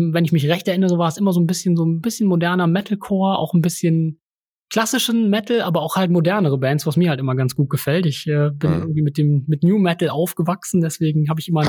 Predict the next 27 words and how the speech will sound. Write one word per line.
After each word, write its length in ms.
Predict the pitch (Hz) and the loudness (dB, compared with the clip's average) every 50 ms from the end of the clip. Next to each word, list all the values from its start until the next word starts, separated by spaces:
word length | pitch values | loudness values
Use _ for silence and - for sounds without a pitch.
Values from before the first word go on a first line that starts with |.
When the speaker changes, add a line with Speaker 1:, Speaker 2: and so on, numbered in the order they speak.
| 165 - | 0 0
Speaker 2:
Ach, 40 | |
Speaker 1:
offenes 300 | 175 175 170 208 190 143 | 0 0 2 2 2 2
Speaker 2:
ja. 140 | 110 104 160 | 2 0 0
Speaker 1:
Herz 180 | 175 190 - 127 | 0 0 -2 -2
dafür, 380 | - 160 - - 185 165 147 | -2 -4 -2 0 0 0 2
wenn 240 | 151 151 151 143 147 | 2 0 0 0 -2
Korn 360 | - - 165 156 170 190 196 | -2 -2 0 0 2 2 2
oder 200 | 190 170 175 175 | 2 2 2 2
so 200 | 160 170 175 196 | 2 2 2 2
irgendwo 280 | 196 185 185 180 185 170 | 2 0 0 0 -2 -2
spielen 360 | - - - 180 190 196 185 | -4 -2 -2 0 2 2 2
oder 140 | 170 160 151 | 2 0 0
auch 140 | 156 - 160 | 0 0 0
halt 160 | 151 151 147 | -2 0 0
generell 460 | 165 165 156 143 151 175 190 190 165 156 - - 175 | 2 2 2 2 2 2 2 2 0 -6 -10 -10 -4
Bands 320 | 165 160 175 180 185 - | 0 2 2 2 2 0
in 80 | - 170 | 0 2
der 160 | 170 170 170 | 2 2 2
Richtung 260 | 185 180 - - 175 | 0 -2 -2 -2 -2
eher, 160 | 165 165 160 | 0 2 2
die 160 | 156 151 156 147 | 2 2 2 2
was 160 | 143 143 - | 0 0 -4
Metalcore-mäßiges 960 | 180 - 143 147 160 160 - 170 - - - 151 147 147 147 147 - 156 147 | -8 -8 -2 0 0 0 0 -2 -4 -2 0 0 2 0 0 -2 -4 -6 -2
machen 200 | 151 143 147 151 | 0 0 2 2
oder 100 | 139 135 | 2 2
moderneren 500 | 139 143 139 - 123 151 170 180 180 180 | 2 2 2 0 0 0 0 0 2 2
Metal. 300 | 185 185 - - 233 - | 0 0 -2 -4 -8 -8